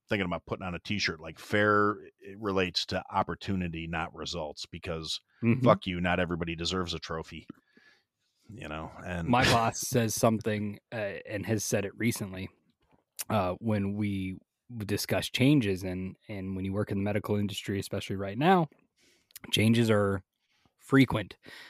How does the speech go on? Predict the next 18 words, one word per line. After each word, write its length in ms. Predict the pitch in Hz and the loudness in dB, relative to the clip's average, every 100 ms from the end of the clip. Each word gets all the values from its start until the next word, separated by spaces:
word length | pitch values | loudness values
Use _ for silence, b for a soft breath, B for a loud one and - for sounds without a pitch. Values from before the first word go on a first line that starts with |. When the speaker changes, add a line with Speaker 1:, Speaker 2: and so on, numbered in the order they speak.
| B B _ | B B _
Speaker 2:
and, 460 | 117 107 101 98 92 | 0 2 0 -2 -2
uh, 440 | 95 92 90 110 110 _ | -2 -2 -4 -6 -10 _
and 180 | 117 113 | 4 4
can 240 | - 135 | 6 8
be 180 | 127 147 | 10 10
extreme 460 | 147 - - 180 208 | 8 2 6 6 6
at 120 | - | 0
times. 500 | - 107 95 101 - _ _ | -4 -4 -2 -6 -10 _ _
And 440 | 117 110 107 101 b b b b b _ | -2 0 0 -4 b b b b b _
there's 320 | 113 117 123 | 2 4 6
been 220 | 117 117 110 | 4 4 4
times 420 | 123 110 113 107 | 2 4 2 2
where 500 | 110 110 107 104 - _ - | 2 2 2 0 -4 _ -20
y-, 280 | 107 98 87 | -14 -12 -6
she 220 | 110 - | -2 4
even 300 | 139 135 120 110 | 4 6 4 0
reminds 520 | 107 107 104 101 98 | 0 0 0 -2 0
me 460 | 120 127 117 104 | 2 2 0 -4